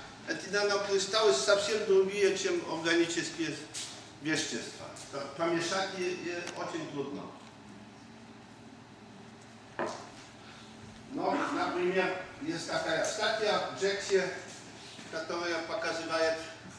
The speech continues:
а это нам не надо, не нужно, э, что Очень трудно помешать полиальтентиофен с таким нанокристаллом, потому что здесь,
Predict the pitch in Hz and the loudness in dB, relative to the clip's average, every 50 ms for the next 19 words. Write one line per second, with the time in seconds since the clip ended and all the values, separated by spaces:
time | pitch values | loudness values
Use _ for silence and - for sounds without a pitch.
0 | - - - - - - - - - 143 147 147 143 139 - - 139 123 120 117 | -18 -18 -20 -20 -20 -20 -20 -16 -10 -4 0 0 2 2 0 -2 -2 -4 -4 -6
1 | 113 110 110 107 107 110 107 107 107 135 156 160 160 160 165 160 160 151 131 117 | -6 -6 -8 -8 -8 -8 -6 -6 -4 -4 -2 -2 -2 -2 -2 -2 -2 -2 -4 -4
2 | 113 120 139 147 143 143 147 151 151 151 147 - - - - - - - - - | -6 -6 -6 -6 -8 -8 -8 -6 -6 -6 -8 -10 -14 -16 -18 -18 -18 -18 -18 -18
3 | - - - - - - - - - - - - - - - - - - - 117 | -18 -18 -18 -18 -18 -20 -20 -20 -20 -20 -20 -20 -20 -20 -20 -20 -18 -16 -12 -10
4 | 120 123 123 120 - - - - - - - - - - - - - - 165 156 | -8 -6 -6 -6 -8 -8 -12 -14 -16 -18 -20 -20 -20 -18 -16 -14 -8 0 4 4
5 | 156 156 151 - - - - - - - - 196 202 202 196 190 - - 180 196 | 4 4 2 -4 -8 -10 -14 -18 -14 -4 2 2 4 4 4 0 -2 -2 0 0
6 | 196 196 185 175 175 - 175 170 170 170 160 156 - 185 180 185 - 180 180 175 | 2 4 4 2 4 4 2 4 4 4 4 2 2 2 0 0 0 0 2 2
7 | 175 180 - 160 160 160 165 165 160 151 - 170 156 147 - - 185 185 - - | 2 2 2 2 0 0 0 0 0 0 -2 -2 -2 -2 0 2 2 2 2 2
8 | - - - - - - - - - - - - - - - - - - 180 170 | -2 -6 -10 -12 -16 -18 -18 -18 -18 -18 -18 -18 -16 -16 -14 -12 -4 0 0 0
9 | - - 170 165 165 165 160 160 151 - - 147 143 - - - 180 175 180 170 | 2 2 0 2 2 4 4 4 4 2 0 -2 -2 0 0 2 4 4 6 6
10 | 156 147 139 - - - - - - - - - - - - - - - - - | 4 2 2 0 -4 -6 -10 -12 -14 -16 -18 -18 -20 -20 -20 -20 -20 -20 -20 -16
11 | - - 151 147 151 - - - - - - - - - - - - - 302 294 | -14 -12 -10 -10 -12 -12 -16 -18 -18 -20 -20 -20 -20 -20 -20 -20 -12 -6 -4 -2
12 | 302 320 160 - 254 349 339 330 330 330 330 - - - - - - - - - | 0 2 2 4 4 6 10 10 10 10 10 8 4 -2 -4 -8 -10 -12 -12 -14
13 | - - - - - 131 - - 180 190 185 185 - | -14 -14 -14 -12 -12 -8 0 4 6 6 6 6 4